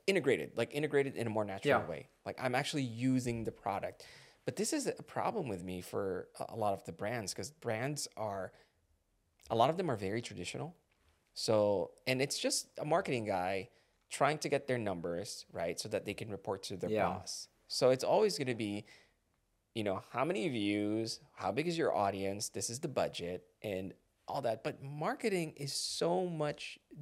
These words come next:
Speaker 1: deeper, so much more, um, uh, complicated than just that. And I, I feel like when you look at your audience as numbers as,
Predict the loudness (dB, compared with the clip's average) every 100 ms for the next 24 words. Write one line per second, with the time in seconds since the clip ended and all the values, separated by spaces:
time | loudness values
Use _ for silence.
0 | -10 -2 -2 -2 -2 -2 -2 -8 -16 -20
1 | -20 -10 -2 2 4 2 -2 -2 0 2
2 | 2 2 0 -2 -2 -6 -12 _ _ -6
3 | -6 -6 -18 -18 0 0 0 0 -2 -2
4 | -6 -4 -4 -4 -4 -4 -2 -2 -2 -2
5 | -4 -10 _ -16 -4 -2 0 -2 -4 0
6 | 2 2 0 2 4 2 2 0 2 0
7 | 0 0 0 -4 -2 -2 0 0 0 -4
8 | -6 -8 -8 -6 -6 -6 -6 -6 -6 -10
9 | -14